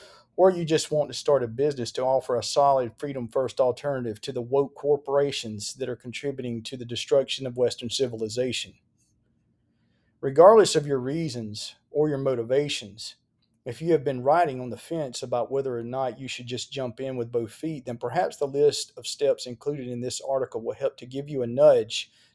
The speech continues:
to jump in feet first with your new venture. Before I get into this list,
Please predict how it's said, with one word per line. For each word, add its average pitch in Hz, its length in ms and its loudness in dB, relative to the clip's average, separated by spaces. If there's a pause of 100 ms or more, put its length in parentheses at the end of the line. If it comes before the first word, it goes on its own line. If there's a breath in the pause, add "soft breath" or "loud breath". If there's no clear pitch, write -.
to 131 100 -10
jump 143 340 -2
in 127 140 -4
feet 139 320 -14
first - 480 -2
with 127 100 -10
your 127 120 -8
new 117 160 -8
venture. 120 500 -10 (1700)
Before 208 280 8
I 190 80 12
get 160 160 2
into 160 220 0
this 135 320 -4
list, 143 560 0